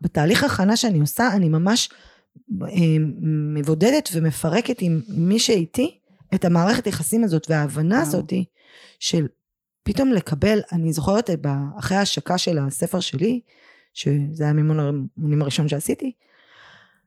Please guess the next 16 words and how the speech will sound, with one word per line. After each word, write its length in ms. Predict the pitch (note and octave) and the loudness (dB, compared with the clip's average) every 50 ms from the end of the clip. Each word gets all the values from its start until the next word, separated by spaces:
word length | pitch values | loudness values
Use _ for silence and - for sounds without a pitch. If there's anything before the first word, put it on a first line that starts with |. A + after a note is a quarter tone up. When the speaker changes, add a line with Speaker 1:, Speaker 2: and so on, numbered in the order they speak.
| _ _ D#3 | _ _ -2
Speaker 1:
אני 120 | E3 E3 | 0 0
זוכרת 460 | C#3+ - D3+ E3 - A3 A#3+ C4 - | 0 0 0 2 2 2 2 0 -2
את 140 | A3+ - - | -4 -2 -2
ה-, 120 | F3 D#3+ D3 - _ _ - - | -2 -2 -4 -6 _ _ -10 -8
אמרתי, 220 | D#3 F3+ - - - - - - - | -8 -6 -8 -8 -12 -10 -8 -6 -6
"יואו, 220 | B3+ C#4+ C#4 B3+ A#3+ - | -4 -4 -4 -6 -6 -4
מה, 200 | - G3 G#3+ A3 | -2 -2 0 2
מה 120 | A3+ A#3+ | 2 2
עכשיו 220 | B3 B3 - - - - | 2 2 0 0 -2 -4
קורה? 260 | - - D4 E4 F4+ E4+ - | -8 -6 -4 -4 -4 -4 -4
כאילו, 440 | - - A3+ G#3 G3+ G3+ F#3+ F#3 - - | -2 0 2 2 2 2 2 0 -2 -4
איך 140 | - A#3 - | -2 0 0
הם 60 | C#4 | 0
המשיכו 280 | C#4 C4 - - - D4 | 0 0 -2 -2 0 0
לאהוב 320 | C#4+ C#4 C4 C#4 D4 E4+ | 2 4 2 2 2 0
אותי?" 520 | F4+ F#4 - - A#3 A3 G#3 G3 F#3 E3+ | -2 -4 -2 0 0 2 2 2 2 0